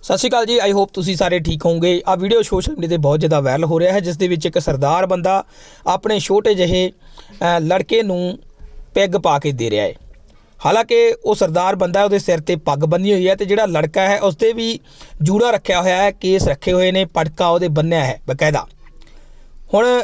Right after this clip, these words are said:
ਜਾਂ ਤਾਂ ਤੁਸੀਂ ਇਹਦੇ ਪਟਕਾ ਹੀ ਨਾ ਸਿਰ 'ਤੇ ਸਜਵਾਉਂਦੇ, ਠੀਕ ਹੈ, ਇਹਦੇ ਕੇਸ ਨਾ ਰੱਖਦੇ, ਜੇ ਇਹੋ ਜਿਹੇ ਹੀ ਕੰਮ ਕਰਾਉਣੇ ਸੀ,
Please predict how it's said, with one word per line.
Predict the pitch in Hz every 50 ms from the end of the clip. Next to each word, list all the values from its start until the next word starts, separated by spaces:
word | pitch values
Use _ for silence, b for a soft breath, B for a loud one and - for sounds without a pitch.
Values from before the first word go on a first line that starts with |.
| - - 151 170
ਜਾਂ | 175 185 208
ਤਾਂ | 202 240 233
ਤੁਸੀਂ | 233 220 214 233
ਇਹਦੇ | 226 233
ਪਟਕਾ | 226 - 196 175 - - 220
ਹੀ | 214
ਨਾ | 214 214
ਸਿਰ | 202 - 175 156
'ਤੇ | - 175 170
ਸਜਵਾਉਂਦੇ, | 156 175 160 156 156 156 156 156 160 160 156 156 - - - _ _ - - b b b b b b
ਠੀਕ | - - 196 -
ਹੈ, | 208
ਇਹਦੇ | 202 202 208
ਕੇਸ | 208 - 196 196 185 208
ਨਾ | 190 170 165 160 160
ਰੱਖਦੇ, | 165 170 170 175 170 180 170
ਜੇ | 180 185 175
ਇਹੋ | 170 185 180 196 196
ਜਿਹੇ | 208 220
ਹੀ | 208
ਕੰਮ | - 170 147 156
ਕਰਾਉਣੇ | 147 165 147 147 147 151
ਸੀ, | 147 - 147 135